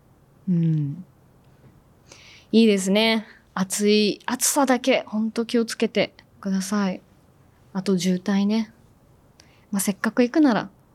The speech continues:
楽しんで。あとトゥクトゥクの客引きには注意です。あの、本当にふっかけられますんで。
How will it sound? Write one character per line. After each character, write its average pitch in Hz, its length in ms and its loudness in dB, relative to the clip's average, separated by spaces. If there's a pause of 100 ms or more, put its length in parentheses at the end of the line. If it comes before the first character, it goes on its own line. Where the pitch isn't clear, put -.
楽 185 180 -4
し 185 140 -4
ん 180 80 -2
で。 - 180 -10 (300)
あ 208 100 -8
と 202 100 -4
ト - 120 -8
ゥ - 20 -14
ク - 120 -6
ト - 100 -8
ゥ - 20 -18
ク 233 140 2
の 226 760 0
客 190 280 -4
引 - 100 -6
き - 160 -6
に 226 100 2
は 214 100 0
注 - 220 -4
意 156 100 -8
で 156 100 -14
す。 - 220 -10 (640)
あ 196 40 -18
の、 - 280 -14 (220)
本 175 180 -6
当 170 100 -6
に 170 180 -4 (380)
ふ - 120 -10
っ - 40 -18
か - 120 -2
け 175 140 -4
ら 165 100 -4
れ 160 80 -6
ま 156 120 -8
す - 140 -16
ん - 80 -20
で。 - 120 -20